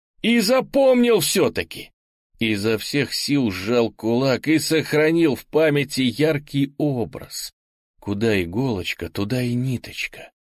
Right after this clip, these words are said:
Внезапно он понял, что имела в виду Василиса. Речь шла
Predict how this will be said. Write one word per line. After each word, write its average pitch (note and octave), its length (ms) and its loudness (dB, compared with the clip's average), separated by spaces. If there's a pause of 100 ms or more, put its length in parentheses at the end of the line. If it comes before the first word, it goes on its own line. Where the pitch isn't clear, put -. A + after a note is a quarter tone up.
(460)
Внезапно A2 640 -4
он G#2 140 0
понял, G#2 480 -4
что C3 420 -4
имела G#2 400 0
в F#2 40 -4
виду A2 380 -2
Василиса. - 760 -8 (560)
Речь D3 420 -4
шла C3+ 520 -2